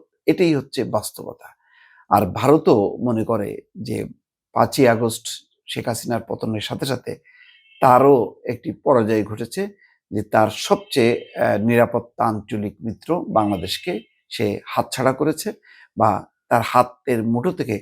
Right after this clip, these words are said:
ফসকে গেছে। ফসকে যাওয়ার সঙ্গে সঙ্গে চীন এবং পাকিস্তান এটা খুবই দ্রুত বেগে এগিয়ে এসছে এবং গত দশ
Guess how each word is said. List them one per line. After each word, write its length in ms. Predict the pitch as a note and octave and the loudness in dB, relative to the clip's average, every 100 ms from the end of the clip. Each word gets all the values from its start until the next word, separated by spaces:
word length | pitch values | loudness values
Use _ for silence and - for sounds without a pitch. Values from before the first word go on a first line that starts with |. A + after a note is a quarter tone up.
| - _ _ | -8 _ _
ফসকে 420 | - G#3 - - G#2 | 4 4 4 -4 -4
গেছে। 280 | - - - _ _ _ _ - | -6 -14 -20 _ _ _ _ -4
ফসকে 280 | F#3 D3+ E3+ | 0 2 4
যাওয়ার 200 | C#3+ B2+ | 6 4
সঙ্গে 300 | - D#3 D#3+ | 2 -2 -2
সঙ্গে 300 | D3+ C3 G2 G2 - | 0 -2 -2 -4 -4
চীন 360 | - D#3 F#3 F3+ | 2 4 4 0
এবং 280 | C#3 C3 A#2 | 0 0 0
পাকিস্তান 380 | G#2+ G#2+ G#2 F#2+ | 0 -2 -6 -6
এটা 260 | G#2 G2+ D2 - _ | -6 -4 -6 -8 _
খুবই 260 | - C#3+ A#2 - _ - | -4 0 0 0 _ 0
দ্রুত 260 | C#3 E3 D#3 | 6 6 6
বেগে 360 | A2 G#2+ F#2+ E2+ _ _ | 4 0 -4 -8 _ _
এগিয়ে 300 | B2+ A2 A2 | -4 0 0
এসছে 260 | A#2 - F3 A#3 _ _ - _ | -2 -6 -10 -10 _ _ -20 _
এবং 380 | A2 G#2+ A2+ A2 | 2 6 6 4
গত 220 | G#2+ G#2 A#2 G#2 E2+ - _ _ _ _ _ _ | 0 -2 0 0 -2 -8 _ _ _ _ _ _
দশ 180 | C3+ B2 | 0 0